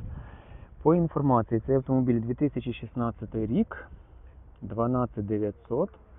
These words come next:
два і нуль бензин, автомат, повна, повна, мабуть, комплектація, власне, в мене на увазі. Якщо відчинений, покажу в салоні.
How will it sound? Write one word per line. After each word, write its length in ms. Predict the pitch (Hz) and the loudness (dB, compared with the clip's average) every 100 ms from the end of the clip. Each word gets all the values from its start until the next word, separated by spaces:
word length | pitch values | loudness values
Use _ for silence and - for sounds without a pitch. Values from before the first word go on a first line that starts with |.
| - - - - - - - - - | -20 -20 -20 -20 -20 -20 -20 -20 -12
два 340 | 104 117 127 | -6 4 6
і 100 | 117 | 6
нуль 160 | 113 110 | 4 2
бензин, 560 | 104 104 101 123 196 - | 0 -2 -2 -2 -2 -4
автомат, 580 | 123 113 110 110 151 190 - - - - - | -6 -6 -6 -2 -2 -2 -8 -20 -20 -20 -8
повна, 520 | - 117 107 113 170 214 - - - - - - - - - - - - - - - - | 2 4 4 0 0 -2 -6 -20 -20 -18 -14 -14 -14 -16 -18 -20 -20 -18 -18 -18 -14 -2
повна, 320 | 156 156 151 | 0 2 2
мабуть, 360 | 143 120 135 | 2 2 0
комплектація, 840 | - 131 127 131 - 107 - 101 101 | 0 -4 -4 -6 0 0 0 -4 -4
власне, 340 | 107 107 104 | -4 -6 -6
в 40 | |
мене 140 | 107 107 | -4 -2
на 60 | |
увазі. 280 | 110 156 156 | 0 2 2
Якщо 240 | 120 - 127 | 0 0 0
відчинений, 500 | 120 170 175 143 127 | 2 2 4 4 2
покажу 600 | 131 - 117 104 131 180 | 0 2 0 2 4 4
в 360 | 185 - - - | 2 -6 -14 0
салоні. 440 | 131 120 104 101 | 2 4 0 -4